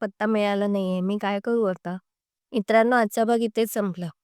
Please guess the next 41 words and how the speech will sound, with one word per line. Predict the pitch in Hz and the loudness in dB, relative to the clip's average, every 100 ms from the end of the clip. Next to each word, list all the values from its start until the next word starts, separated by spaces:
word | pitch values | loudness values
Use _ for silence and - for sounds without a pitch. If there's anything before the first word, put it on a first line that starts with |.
| - | -2
पुढील | 226 214 240 | 6 8 8
भागात | 240 233 226 | 4 0 0
आपल्याला | 220 226 226 | 0 0 0
दाखवतात | 220 190 220 208 175 - | -2 -2 -4 -4 -8 -4
की | 208 | -2
अर्जुन | 202 202 214 | 0 2 2
आणि | 220 233 | 2 2
सायली | 247 220 202 196 | 2 2 2 0
त्या | 202 | 2
दिलेल्या | 202 190 208 208 | 2 2 2 0
पत्त्यावर | 190 - 190 190 | -6 -2 0 0
जातात. | 180 160 165 - _ | -2 -6 -12 -16 _
तिकडे | 233 220 220 247 | -4 0 2 2
ते | |
चौकशी | 240 214 185 208 226 | 0 0 0 -2 -2
करतात | 214 196 - 165 196 | -4 -6 -6 -8 -4
मंदा | 190 190 202 | 0 0 0
साळुंखे | 214 185 190 196 196 | 0 0 0 0 -2
नावाने. | 180 170 180 175 - _ _ - | -4 -4 -6 -8 -12 _ _ -2
पण | 220 214 | 0 2
तो | 233 | 2
घरमालक | 214 214 214 220 226 - | 2 2 4 4 2 0
सांगतो | 240 226 220 208 240 _ _ _ _ _ - | -2 0 0 -2 -4 _ _ _ _ _ -2
की | 226 | -2
इथे | 220 | 2
मंदा | 247 196 190 202 | 2 4 4 2
साळुंखे | 233 220 226 226 | 2 2 2 2
नावाचं | 226 214 214 233 | 0 0 -2 -2
कोणच | 214 196 214 233 | 0 2 0 0
राहिलेलं | 226 180 180 185 | 0 0 0 -2
नाही | 170 170 165 - | -4 -6 -8 -4
आणि | 196 202 | 0 2
गेल्या | 202 220 - | 2 0 -2
चाळीस | 208 190 233 | 0 0 2
वर्षात | 220 208 202 226 | -2 -2 -6 -4
या | 208 | -4
अख्ख्या | 185 - 233 | -6 -4 -4
चाळीत | - 202 202 214 | 0 2 2 0
असं | 214 226 | -2 -2
कोण | 214 190 180 | 0 0 -2
नव्हतं. | 165 165 | -4 -8